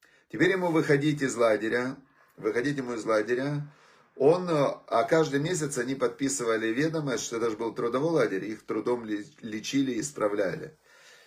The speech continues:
И у них было в ведомостях, э, за питание, с них вычитали за питание, за то, что их охраняли. Они сидели в тюрьме,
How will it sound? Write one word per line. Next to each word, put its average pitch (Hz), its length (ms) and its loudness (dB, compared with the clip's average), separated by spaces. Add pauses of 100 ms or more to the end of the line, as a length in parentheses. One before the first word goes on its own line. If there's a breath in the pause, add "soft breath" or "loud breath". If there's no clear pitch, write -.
(180 loud breath)
И 113 80 -4
у 127 80 2
них 180 240 0
было 156 240 6
в - 20 4
ведомостях, 151 800 2
э, 113 540 4 (320)
за 131 260 -2
питание, 117 720 0 (240)
с - 280 -10
них 127 160 -6
вычитали 127 420 2
за 117 120 0
питание, 175 440 0
за 123 100 0
то, 143 140 2
что 131 160 0
их 139 240 -2
охраняли. 113 540 -2
Они 104 160 -8
сидели 107 280 -4
в 101 80 -4
тюрьме, 175 400 -4